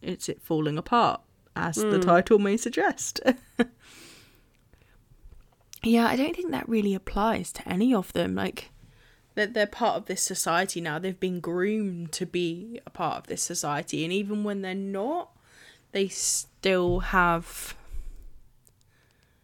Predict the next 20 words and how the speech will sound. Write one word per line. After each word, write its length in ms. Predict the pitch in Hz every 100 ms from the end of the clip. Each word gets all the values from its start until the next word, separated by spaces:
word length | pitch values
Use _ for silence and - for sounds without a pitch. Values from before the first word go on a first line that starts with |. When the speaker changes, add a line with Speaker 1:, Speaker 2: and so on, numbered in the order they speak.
| _ _ _ _ _
Speaker 1:
people 360 | - 214 - 190
who 160 | 190
they 140 | 180 175
fit 320 | - 190 -
with 360 | 165 170 - - - _ _ _ _
Speaker 2:
Yeah. 340 | - 190 160 147
Speaker 1:
in 200 | - 190 185
that 280 | 175 147 - _ _ _ _ _
microcosm 680 | 180 175 - - 170 156 143
of 120 | 151
that 180 | - -
world, 420 | - 117 - - _
like 400 | - 147 - - -
Nancy 360 | 233 151 - -
and 100 | 160
Alexander. 600 | 151 135 - 143 - -
Speaker 2:
Yeah, 220 | 247 254 240
the 120 | 262
only 160 | 285
person 300 | 269 247 233